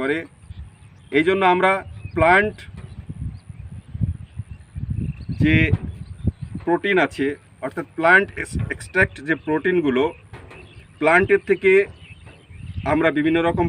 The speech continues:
প্রোটিন নিয়ে আমরা কিন্তু ছাব্বিশ পার্সেন্ট, এখানে দেখছেন যে খাবারটা,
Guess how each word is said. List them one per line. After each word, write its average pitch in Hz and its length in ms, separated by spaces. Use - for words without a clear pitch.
প্রোটিন 160 340
নিয়ে 127 180
আমরা 156 240
কিন্তু 175 160
ছাব্বিশ 156 320
পার্সেন্ট, 151 440
এখানে 156 280
দেখছেন 156 280
যে 143 140
খাবারটা, 143 400